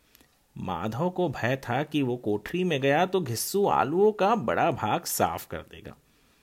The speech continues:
बोला, "मुझे वहां जाते डर लगता है।" "डर किस बात का है, मैं तो यहीं हूं।" "तो तुम ही जाकर देखो ना,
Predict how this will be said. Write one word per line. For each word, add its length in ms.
बोला, 360
"मुझे 320
वहां 260
जाते 320
डर 200
लगता 340
है।" 180
"डर 180
किस 200
बात 260
का 120
है, 300
मैं 140
तो 60
यहीं 320
हूं।" 160
"तो 60
तुम 240
ही 120
जाकर 360
देखो 300
ना, 460